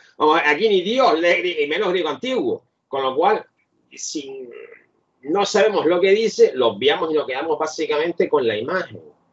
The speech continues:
Y en ocasiones podemos encontrar incluso como una forma de onoma-, onomatopeya de estilo griego, pero es real porque lo que,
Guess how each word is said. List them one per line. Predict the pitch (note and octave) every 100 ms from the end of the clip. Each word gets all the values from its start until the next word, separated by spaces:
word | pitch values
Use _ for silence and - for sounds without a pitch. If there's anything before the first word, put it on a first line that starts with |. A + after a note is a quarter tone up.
| _ -
Y | C3
en |
ocasiones | A#2 G#2+ D3 D3+
podemos | D#3+ D#3+
encontrar | D#3 D3 D#3+
incluso | D#3 D#3+ E3
como | D3
una | D3 D3
forma | D3+ D3 D3 - _ G#2+
de | A2+ A#2
onoma-, | A#2+ B2 B2 -
onomatopeya | C3+ C3+ B2+ B2+ - D#3+ F3 F#3+ - _ _
de | -
estilo | - G3 G3
griego, | F#3 A3+ A3 B2+ -
pero | - D#3+
es | F3
real | F#3 G3+ -
porque | B2+ C3
lo |
que, | A#2+